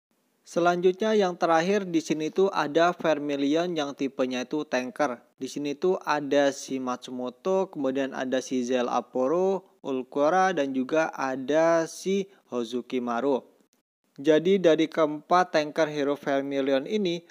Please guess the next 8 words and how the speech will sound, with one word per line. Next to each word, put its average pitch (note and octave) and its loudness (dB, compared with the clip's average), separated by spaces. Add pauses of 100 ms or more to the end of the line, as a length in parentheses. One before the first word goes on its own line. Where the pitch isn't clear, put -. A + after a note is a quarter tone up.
(100)
belum D3 4
bisa C#3+ 0
menggantikan D#3 -2
posisi C#3+ 0
Neliel D3 0
di C3 0
line B2 -2
up D#3 -4